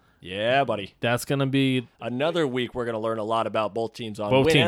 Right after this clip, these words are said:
Speaker 1: and loss.
Speaker 2: They both need this challenge 'cause neither one of these two teams really played, to my, in my opinion, that team that's really been the challenging team for them. They've kinda played some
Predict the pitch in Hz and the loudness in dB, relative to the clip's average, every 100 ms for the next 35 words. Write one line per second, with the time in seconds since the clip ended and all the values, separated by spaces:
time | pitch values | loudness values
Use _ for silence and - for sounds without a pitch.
0 | 143 90 117 123 113 131 139 147 139 135 | 2 -4 -2 -2 4 6 6 4 0 0
1 | 123 127 120 - - 107 87 85 - 110 | 0 0 0 -4 -4 -4 -4 -10 -10 -8
2 | 98 127 170 165 165 156 160 147 - 151 | -2 2 4 4 2 0 -2 -4 -6 -6
3 | - 143 120 110 123 127 - 135 127 123 | -4 -4 -4 -4 -4 -4 -6 -2 0 0
4 | 120 95 - _ _ _ - 127 120 101 | -2 -8 -16 _ _ _ 2 4 4 2
5 | 127 127 131 - 135 120 107 104 107 110 | 4 6 6 4 0 -2 -2 0 0 -2
6 | - 151 143 127 - 120 117 107 113 110 | -4 0 2 0 0 0 0 2 -2 -2
7 | 110 107 110 - 123 113 104 98 101 - | -6 -4 -4 -4 -4 -2 -2 -4 -6 -6
8 | 113 98 87 90 85 80 87 98 - 113 | -4 -4 -6 -6 -6 -8 -8 -8 -6 -4
9 | 113 110 120 117 110 110 | -4 -4 -6 -4 -8 -8